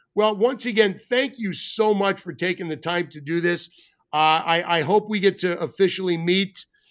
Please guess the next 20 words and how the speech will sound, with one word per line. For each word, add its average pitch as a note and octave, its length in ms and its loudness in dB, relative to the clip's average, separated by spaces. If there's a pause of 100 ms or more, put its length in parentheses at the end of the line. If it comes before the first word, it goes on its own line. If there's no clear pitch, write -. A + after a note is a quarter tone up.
(140)
Uh, D3 160 -2
Coach - 320 -4
Bedell F3 320 -2
is D3+ 100 -6
a D3+ 60 -2
friend F3+ 300 -6
of F3 80 -4
mine. F3 200 0
I D#3+ 100 -2
think E3+ 260 -4
he F3 80 -8
does, D3+ 240 -4
runs D#3+ 240 -4
a D3+ 40 -4
great E3 440 -2
program E3+ 420 -4
down E3+ 220 -2
there E3+ 140 0
at E3 100 -10
Mayfair. E3 440 -2